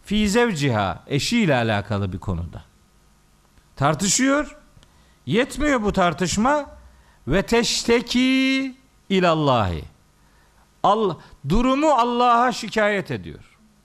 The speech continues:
Durumu Allah'a arz etmekte olan ve seninle eşi konusunda tartışmakta olan O kadının sözünü Allah işitmiştir. "Vallahu yesma'u tahawurakuma."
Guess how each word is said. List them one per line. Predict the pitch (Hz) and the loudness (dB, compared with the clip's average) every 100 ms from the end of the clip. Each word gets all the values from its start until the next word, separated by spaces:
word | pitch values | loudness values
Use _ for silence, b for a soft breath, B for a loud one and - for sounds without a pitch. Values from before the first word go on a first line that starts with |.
| B B B B 135 | B B B B -2
Durumu | 220 247 285 | 0 2 2
Allah'a | 240 214 220 214 202 202 185 | 2 2 2 4 4 4 4
arz | 226 202 156 | 2 0 -2
etmekte | 143 156 139 131 139 | -4 -4 -8 -6 -4
olan | 123 175 233 247 _ b b b | -2 -4 -6 -14 _ b b b
ve | 156 | -4
seninle | - 185 226 254 165 107 87 b b b - | 0 0 0 0 0 0 -4 b b b -4
eşi | 185 220 | -2 -2
konusunda | 208 196 160 127 143 123 117 - | -2 -2 -2 -4 -4 -4 -4 -2
tartışmakta | 180 185 190 - 185 160 214 | 0 0 -4 -4 -4 -2 0
olan | 170 151 220 226 - B B B - | 2 2 0 -4 -14 B B B -4
O | - | 0
kadının | 214 160 143 127 104 101 | 0 0 0 0 -2 -4
sözünü | - 208 175 175 147 | -2 -2 0 -2 -2
Allah | 135 180 165 214 220 - B B B | 0 0 2 0 0 -6 B B B
işitmiştir. | 135 - 147 175 240 - 277 277 226 - _ _ _ _ _ _ - _ _ _ - b b b b - | -6 -4 -6 -4 -2 0 0 -2 -4 -18 _ _ _ _ _ _ -20 _ _ _ -20 b b b b -2
"Vallahu | 170 220 233 208 | 0 2 2 2
yesma'u | 214 240 240 220 190 | 0 -2 0 0 0
tahawurakuma." | 185 190 240 240 214 156 127 117 101 80 | 0 0 0 0 0 -2 -2 -6 -6 -6